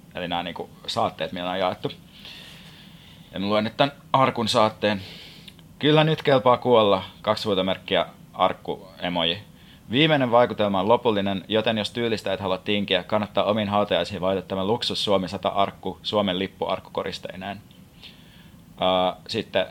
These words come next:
tässä on niinku fi, Suomi sata till death, Suomi sata forever,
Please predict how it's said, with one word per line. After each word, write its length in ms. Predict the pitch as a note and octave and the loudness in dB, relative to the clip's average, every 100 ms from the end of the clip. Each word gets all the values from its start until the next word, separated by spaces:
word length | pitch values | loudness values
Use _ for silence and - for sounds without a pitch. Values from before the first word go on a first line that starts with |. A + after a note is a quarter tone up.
| - | -6
tässä 260 | - E2+ F#2+ | -6 -4 -6
on 40 | |
niinku 180 | F2 - | -10 -10
fi, 220 | - C3+ B2 | -6 -4 -4
Suomi 320 | - G#2+ G2+ | -2 0 0
sata 240 | G#2+ G2+ G2 | -2 -2 -4
till 240 | F#2+ F#2+ | -4 0
death, 240 | G2+ G2 - - - - | 2 2 -4 -20 -20 -8
Suomi 300 | - G#2+ G2 | 0 0 0
sata 200 | G2+ G2 | -2 -2
forever, 640 | - F2+ G#2 G2 F#2+ F2+ | -2 -2 0 2 2 0